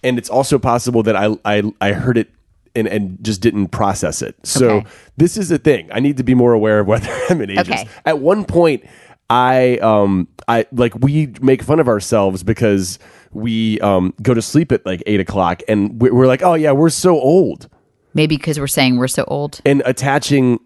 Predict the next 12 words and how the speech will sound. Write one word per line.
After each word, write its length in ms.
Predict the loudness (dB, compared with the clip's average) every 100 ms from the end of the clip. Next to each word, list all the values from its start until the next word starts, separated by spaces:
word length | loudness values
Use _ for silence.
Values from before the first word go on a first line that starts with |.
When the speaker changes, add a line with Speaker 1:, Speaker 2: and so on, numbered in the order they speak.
| -2
Speaker 1:
like, 160 | 0
a 60 | 2
negative 720 | 2 2 2 2 2 0 -12 _ _ _ _ _ _ _ _ _
connotation 580 | 0 0 0 -2 0 4
to 60 | 4
that? 200 | 4 2 -6
Speaker 2:
It's 160 | -6 -2
a 60 | 2
whole 160 | 2
new 160 | 2 2
world, 260 | 0 0
guys. 460 | 0 -2 -2 -8 -14